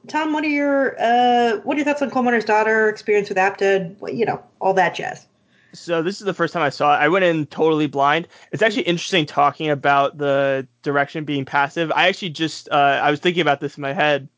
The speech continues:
Speaker 2: with, like, comparing it to, uh, to Honey Boy.
Speaker 1: Hmm.
Speaker 2: 'Cause, um, Alma Har'el is also a documentary, and shoot, this was her first feature. And I think the thing with it is, uh, or what I noticed with that movie, and I think I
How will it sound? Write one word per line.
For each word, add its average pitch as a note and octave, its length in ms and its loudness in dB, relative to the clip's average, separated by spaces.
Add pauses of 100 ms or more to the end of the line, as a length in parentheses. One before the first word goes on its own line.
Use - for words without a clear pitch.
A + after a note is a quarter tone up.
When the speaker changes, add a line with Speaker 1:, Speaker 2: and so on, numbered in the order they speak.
(360)
Speaker 2:
with, D3 160 -4
like, C#3+ 160 2
comparing D3 460 0
it D3 140 -2
to, C#3+ 420 -2
uh, C#3+ 460 2
to D3+ 120 -6
Honey F#3+ 260 0
Boy. A#2+ 380 -6 (420)
Speaker 1:
Hmm. B3 140 -2
Speaker 2:
'Cause, D#3 360 2
um, C#3+ 440 4
Alma D#3+ 320 4
Har'el C#3+ 640 2
is C#3+ 80 -2
also D3+ 400 0
a C#3 220 2
documentary, C#3 920 -2 (480)
and C#3 220 2
shoot, E3 240 -2
this D#3+ 140 -2
was C#3+ 140 -10
her E3+ 120 2
first D3+ 300 -6
feature. C3+ 520 -8 (380)
And D3 300 2
I E3 80 2
think A#3 220 -6
the A#3+ 80 -10
thing D#3+ 260 -2
with D#3 200 -2
it C#3+ 360 0 (500)
is, C#3 560 2
uh, C#3+ 220 4
or D#3 100 4
what F#3+ 140 2
I F3+ 80 4
noticed E3 240 2
with C#3+ 80 -12
that C#3+ 220 2
movie, C#3 200 -6
and C#3 80 0
I C#3 80 2
think D3 160 -4
I C#3+ 180 0